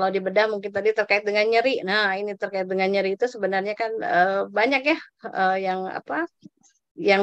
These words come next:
bisa, eh, di apa, inovasi yang mungkin nanti, eh, bisa dilanjutkan oleh teman-teman ya, preset-preset muda gitu terkait dengan nyeri pada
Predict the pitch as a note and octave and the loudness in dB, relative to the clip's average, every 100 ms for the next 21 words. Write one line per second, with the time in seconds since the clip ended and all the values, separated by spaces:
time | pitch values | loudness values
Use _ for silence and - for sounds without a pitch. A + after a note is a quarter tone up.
0 | G#3 G3+ G#3+ G3 - G3+ G3 G3+ G3+ G3 | 4 6 6 6 2 -2 -2 0 0 0
1 | - - E3+ A3+ - G#3+ A3 G#3+ G#3+ D4+ | 0 0 0 -2 -4 0 0 2 0 2
2 | A#3+ A3 G#3+ A#3+ A3+ G#3 B3 A#3 - F#3+ | 2 2 -2 -2 -2 -2 0 2 2 2
3 | F#3 F#3 G#3 - F#3 F#3 F3+ F3+ F3+ - | 2 0 -2 -2 -2 0 -2 -2 -4 -2
4 | E3 F3+ F#3 F3+ F3+ F3+ F#3 F3 G3 A3 | -2 -4 -4 -2 -2 0 0 2 2 0
5 | - F#3+ - F3+ - F3 F#3 F3+ F#3+ F#3+ | -4 -4 -2 -4 0 2 2 0 -2 0
6 | F#3+ - F3+ E3+ E3 E3+ F3 E3+ F3 E3+ | 0 0 -6 -6 -8 -6 -4 -2 0 2
7 | F3 F3 - - - _ G3+ G3+ G#3+ - | 0 -2 -10 -20 -20 _ 0 2 2 -2
8 | F3 | -2